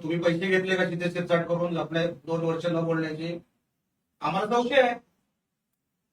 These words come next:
ते दोन गटामध्ये होऊ द्या, पाच गटामध्ये होऊ द्या साहेब, तो नगण्य आहे, हा क्राईम आहे. भांडण कोणामध्ये झालं तो विषय नाही,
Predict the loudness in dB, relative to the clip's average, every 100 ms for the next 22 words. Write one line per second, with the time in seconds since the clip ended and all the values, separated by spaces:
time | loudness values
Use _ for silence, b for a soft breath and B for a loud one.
0 | _ _ 2 4 6 8 8 8 8 10
1 | 10 10 6 4 2 6 6 6 6 8
2 | 8 6 4 2 0 0 2 4 4 4
3 | 4 2 0 -8 -2 0 -2 -6 -14 _
4 | _ _ _ _ _ _ _ _ _ _
5 | _ -2 0 0 2 4 4 6 6 6
6 | 4 0 2 0 0